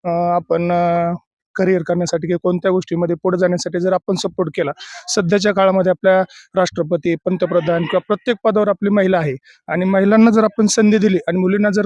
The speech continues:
खरंच, अ, पुढे जाण्यासाठी संधी दिली तर त्या काय करू शकतात किंवा त्यांच्यामध्ये पोटेन्शियल, आपण एनर्जी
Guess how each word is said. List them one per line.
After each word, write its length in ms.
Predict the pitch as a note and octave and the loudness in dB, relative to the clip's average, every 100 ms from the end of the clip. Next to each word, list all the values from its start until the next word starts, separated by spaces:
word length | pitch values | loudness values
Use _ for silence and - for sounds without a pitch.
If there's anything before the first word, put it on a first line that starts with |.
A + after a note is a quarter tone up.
| - | -2
खरंच, 360 | G#3 A3 G3 G#3 | 0 0 2 2
अ, 120 | G3+ | 2
पुढे 260 | - G#3 | 2 0
जाण्यासाठी 380 | G3+ G3+ - F#3 | 2 0 0 -4
संधी 240 | - G3 F#3+ | -2 0 2
दिली 220 | F#3+ E3 | 2 0
तर 380 | - - - F3 | -6 -12 -6 -2
त्या 140 | G#3 - | -2 2
काय 160 | A#3 | 2
करू 160 | A3+ G#3+ | 4 2
शकतात 360 | - - D#3 | 0 -2 -4
किंवा 380 | D3 _ - F#3 | -4 _ -6 -2
त्यांच्यामध्ये 640 | E3 G3 - G3+ G3 G3+ G3 - _ | 0 -2 -2 -2 0 0 -2 -6 _
पोटेन्शियल, 480 | F#3+ F#3 G3+ - F#3 | -2 0 -2 0 -2
आपण 180 | F3 F#3 | 0 0
एनर्जी 360 | G3+ G3+ F#3+ | 0 0 -2